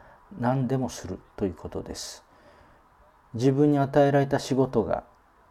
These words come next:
自分がしたいのか否かより、その仕事をすることを主人が願うのかをさらにもっと大事に思わな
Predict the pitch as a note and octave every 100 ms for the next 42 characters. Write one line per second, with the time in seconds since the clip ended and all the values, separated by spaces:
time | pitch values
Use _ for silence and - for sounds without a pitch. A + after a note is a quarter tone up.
0 | _ _ _ _ - A#2 B2+ C#3 C#3 C3+
1 | - - D3+ D3+ A#2+ F2+ - F2 - A#2+
2 | G#2 - - - - - A2 G#2 - -
3 | _ _ _ _ - C3 C#3+ C#3+ D3 C#3+
4 | C#3 C3+ C3+ - C#3+ C#3+ C#3+ C#3 D3 A2
5 | - - - - - C#3+ C#3+ A#2+ G#2+ A#2+
6 | A2+ - G#2 A#2 C3+ C#3+ C#3+ A2+ F2+ -
7 | - B2 G#2 D2+ - - _ _ _ _
8 | _ _ _ _ _ _ _ - - B2+
9 | A#2 G#2+ - - _ _ - C3+ C#3 -
10 | C3+ C3+ - - _ - A#2 A#2+ A#2+ A2
11 | G2+ G2+ G#2+ G#2